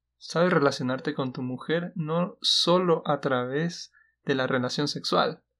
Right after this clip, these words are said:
porque viviste en el, la etapa del noviazgo, viviste esa intimidad emocional, ese compartir esa intimidad emocional. Entonces se conocieron, salieron, eh, compartieron experiencias, compartieron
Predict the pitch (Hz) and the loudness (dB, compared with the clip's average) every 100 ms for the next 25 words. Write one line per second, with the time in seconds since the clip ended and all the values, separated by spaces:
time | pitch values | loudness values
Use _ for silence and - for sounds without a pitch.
0 | _ _ _ _ _ - 139 - 131 131 | _ _ _ _ _ -2 -2 0 -4 -2
1 | 147 214 - - 147 170 _ - 139 131 | 0 0 0 -6 -4 -4 _ -12 -10 -8
2 | 127 127 123 135 147 160 165 185 180 147 | -8 -2 -2 0 2 4 4 2 2 0
3 | 143 165 143 131 180 202 147 127 - 131 | -2 -2 -4 -2 -2 -2 -2 -2 -2 -2
4 | 151 143 131 147 127 123 139 151 147 131 | -2 -2 -4 -2 0 0 0 0 0 -2
5 | - 139 127 131 135 131 180 165 151 - | -2 -4 -2 0 0 -2 -6 -8 -6 -4
6 | 131 131 127 - 151 151 139 127 127 123 | -2 0 -2 0 -2 0 -4 -6 -4 -2
7 | 127 123 - 135 127 127 - - - _ | -2 -4 -6 -6 -6 -8 -10 -20 -20 _
8 | - 131 135 135 131 - 120 117 - 139 | -8 -2 -2 0 -4 -2 -4 -2 0 2
9 | 139 135 127 127 123 - 139 123 123 131 | 2 2 0 0 -2 -2 -2 0 0 -2
10 | 131 127 127 123 123 - - _ - 131 | -2 0 0 0 -2 -8 -20 _ -6 -2
11 | 127 123 147 - - 143 127 127 127 135 | 0 0 -2 -6 2 2 4 -2 0 0
12 | 127 127 127 123 - - 127 135 131 127 | 2 2 0 0 -4 0 0 2 0 -2
13 | - 123 127 - - 131 123 127 - 131 | -2 -2 -2 -6 -8 -6 -4 -4 -4 -4
14 | 127 123 127 165 | -2 -2 -4 -6